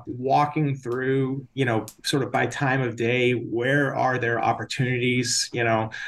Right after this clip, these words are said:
Doctor So-and-so likes his block to start at ten in the morning and run until six P M. Like, how can we incentivize this surgeon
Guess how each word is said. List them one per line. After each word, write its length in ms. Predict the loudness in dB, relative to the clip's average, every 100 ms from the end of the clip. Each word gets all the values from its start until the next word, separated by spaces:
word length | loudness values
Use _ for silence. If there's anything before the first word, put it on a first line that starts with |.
| -4 2
Doctor 260 | 2 0
So-and-so 540 | -2 0 0 0 0 2
likes 280 | 0 -2
his 200 | -2 -2
block 380 | -4 0 0 0
to 80 | -4
start 360 | -4 0 2 2
at 240 | 0 -2
ten 340 | -6 -2 0 0
in 180 | -2 -4
the 100 | -4
morning 520 | -4 0 0 0 0
and 160 | -2
run 220 | 0 0 0
until 340 | 0 0 -2
six 380 | 0 0 0 -2
P 220 | -2 0
M. 260 | 2 0 0
Like, 220 | -2 -4
how 440 | -8 -4 0 2 2
can 240 | 0 -2
we 100 | -2
incentivize 760 | -4 -4 -2 -2 0 2 2 0
this 240 | -4 -2
surgeon 440 | -2 0 0 0